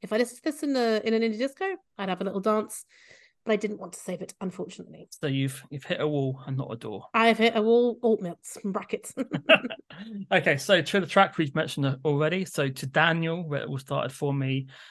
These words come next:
Speaker 2: um, yeah, I mentioned before, to me, it felt like Tangerine and like Fleetwood Mac. I'm a big fan of that era with the, with the vocals, the, the melody's ma-,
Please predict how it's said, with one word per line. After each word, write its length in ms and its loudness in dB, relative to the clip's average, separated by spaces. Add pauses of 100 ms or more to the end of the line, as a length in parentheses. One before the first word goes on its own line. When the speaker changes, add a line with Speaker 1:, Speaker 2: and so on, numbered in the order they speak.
(140)
Speaker 2:
um, 340 0
yeah, 200 -4
I 40 -6
mentioned 300 -6
before, 320 -6
to 120 -6
me, 200 0
it 280 -10
felt 240 -6
like 260 -6
Tangerine 420 -2
and 140 -4
like 180 -8
Fleetwood 280 -8
Mac. 220 -6
I'm 80 -4
a 40 -10
big 180 -10
fan 280 -4
of 240 -6
that 180 -4
era 380 0
with 140 -6
the, 220 -8
with 120 -8
the 80 -8
vocals, 640 -2 (160)
the, 80 -8
the 200 -6
melody's 380 2 (180)
ma-, 160 -4